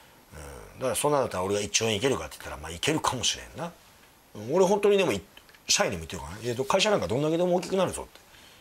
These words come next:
うん、自分たちが求めたらって。うん、だから、ただ、その理念が一番だからね、前回も言ったように。理念のために会社でかくするんであって、でかくするために理念があるんじゃないで、うん、で、守るものがあるでしょって。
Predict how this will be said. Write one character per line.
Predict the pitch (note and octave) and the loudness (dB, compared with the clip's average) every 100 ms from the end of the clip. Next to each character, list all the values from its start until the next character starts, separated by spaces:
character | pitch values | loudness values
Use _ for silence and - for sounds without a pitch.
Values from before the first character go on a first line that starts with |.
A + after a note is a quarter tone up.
| - | -14
う | G2 | -12
ん、 | F2+ | -4
自 | A2 | 0
分 | B2 C3+ | 2 4
た | - | 2
ち | F#2+ | 0
が | |
求 | D#2+ D#2 A#2 | -6 -4 -4
め | F2 | -4
た | - | -8
ら | |
っ | |
て。 | - - - - - - - - F#3 F3 | -10 -10 -20 -20 -20 -20 -20 -16 -12 -2
う | |
ん、 | D#3 | 2
だ | |
か | E3+ | 4
ら、 | C3 | 4
た | G3+ | 4
だ、 | C3+ - - - | 4 0 -14 -12
そ | - A#2 | -6 -6
の | G2 F2+ | -4 0
理 | A3 | 2
念 | D4+ C#3+ | 4 2
が | F2 | 0
一 | E2+ F2+ | -2 -2
番 | E2+ | -4
だ | |
か | D3+ | -4
ら | |
ね、 | A#3+ G3+ | -4 0
前 | A2 | 0
回 | F2+ D#2 | 0 -4
も | |
言 | D2 | -6
っ | |
た | C#2 | -8
よ | C2 | -10
う | |
に。 | B1 - - - - - | -10 -20 -20 -20 -18 -2
理 | D3+ D#4+ | 2 6
念 | C#4+ | 6
の | D3+ | 4
た | A#2 | 4
め | A2+ | 0
に | F#2+ | 0
会 | G#2 G2+ | 2 0
社 | |
で | F#2 | 0
か | F2+ | -2
く | - | -2
す | G2 | -2
る | F#2 | -4
ん | |
で | D#2+ | -6
あ | D2+ | -8
っ | |
て、 | E2 | -8
で | D#2+ C#3 | 0 2
か | A#3 | 4
く | |
す | - C#4+ | 4 4
る | |
た | C#4 | 4
め | C#4 | 2
に | F#3 G2+ D#2 | 2 0 -2
理 | A2 B2+ | 0 0
念 | G2 D#2+ | 0 -2
が | |
あ | D#2+ | -4
る | D#2 | -4
ん | |
じ | C#2+ | -6
ゃ | D2 | -6
な | D2+ | -6
い | C#2 | -6
で、 | C#2+ C#2 - - - - - - - F2 D2+ C#2 C#2 G2+ | -6 -6 -8 -18 -20 -20 -20 -20 -14 -12 -10 -10 -12 -4
う | |
ん、 | |
で、 | D3 A2+ | 0 0
守 | G2 A#2 D3 D#3 G2+ | 2 2 4 4 2
る | |
も | E2 | -2
の | F2+ F2 | -2 -2
が | D2+ | -4
あ | |
る | D#2 | -6
で | - | -4
し | - | -2
ょ | G#3+ | -2
っ | |
て。 | - | -4